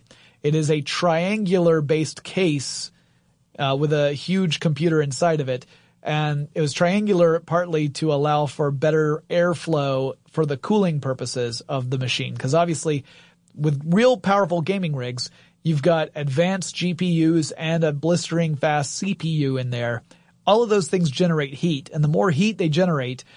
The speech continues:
the more it can negatively impact the various components inside the computer. So you have to have a very effective heat management system. And part of it was just the design of this case, which also just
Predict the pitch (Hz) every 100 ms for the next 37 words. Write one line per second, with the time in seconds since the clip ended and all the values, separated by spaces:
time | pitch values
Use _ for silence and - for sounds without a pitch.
0 | - _ - 165 165 185 185 180 170 156
1 | 156 175 180 156 165 165 175 175 123 139
2 | 135 156 151 151 151 - 156 143 147 143
3 | 135 143 139 135 127 131 165 156 117 156
4 | 170 170 175 156 147 120 127 180 185 175
5 | 175 160 - _ - 151 - 165 - 170
6 | 143 127 190 185 156 143 147 120 139 -
7 | 175 - 120 107 - - _ - 139 131
8 | 190 185 156 147 147 135 156 135 - 147
9 | 143 135 139 147 151 147 143 143 135 139
10 | 127 - 156 123 - 139 - 160 147 160
11 | 139 139